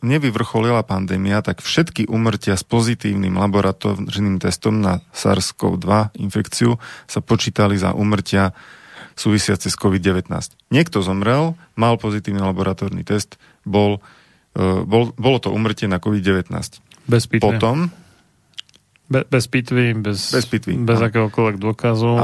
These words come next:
Speaker 1: potom
Speaker 2: Ten test
Speaker 1: štr-,
Speaker 2: mohol byť chybný, samozrejme.
Speaker 1: štrnásteho apríla dvetisícdvadsať C D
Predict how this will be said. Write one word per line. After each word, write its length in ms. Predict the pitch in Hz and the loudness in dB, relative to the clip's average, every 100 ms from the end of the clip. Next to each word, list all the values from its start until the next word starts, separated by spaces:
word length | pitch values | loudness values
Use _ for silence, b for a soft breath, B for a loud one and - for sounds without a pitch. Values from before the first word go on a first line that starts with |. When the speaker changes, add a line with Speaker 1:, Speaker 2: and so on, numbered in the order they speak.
| 117 | 2
Speaker 1:
potom 320 | 160 175 127 | 2 2 2
Speaker 2:
Ten 160 | 117 123 | 4 2
test 80 | 104 | 2
Speaker 1:
štr-, 80 | |
Speaker 2:
mohol 180 | 117 117 104 | 2 2 0
byť 100 | - | -4
chybný, 320 | 104 101 101 92 | -4 -2 -2 -2
samozrejme. 160 | 104 | 0
Speaker 1:
štrnásteho 500 | 98 160 92 147 113 101 | 0 2 0 0 0 0
apríla 640 | 107 - 113 117 127 143 | -2 0 0 2 0 0
dvetisícdvadsať 1000 | 135 113 110 - 104 107 110 - 139 151 - - B B B | -4 -6 -6 -4 -2 0 0 0 0 0 -4 -16 B B B
C 60 | - 127 | -2 0
D 100 | 120 | 2